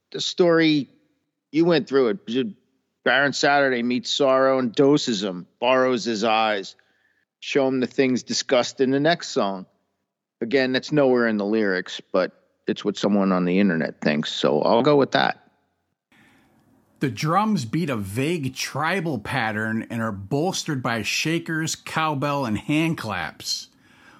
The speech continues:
Speaker 2: Wally Waller plonks away on piano, and the bass follows an alternating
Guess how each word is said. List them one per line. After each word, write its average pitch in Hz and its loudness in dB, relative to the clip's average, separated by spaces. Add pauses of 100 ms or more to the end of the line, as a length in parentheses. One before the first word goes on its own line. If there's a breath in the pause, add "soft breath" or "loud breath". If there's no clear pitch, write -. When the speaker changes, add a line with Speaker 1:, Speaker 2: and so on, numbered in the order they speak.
(160 soft breath)
Speaker 2:
Wally 151 0
Waller 165 0
plonks - -4
away 151 -2
on 147 -2
piano, 143 0
and 104 0
the 95 -2
bass 127 -4
follows 143 -4
an 127 -4 (100)
alternating 143 -2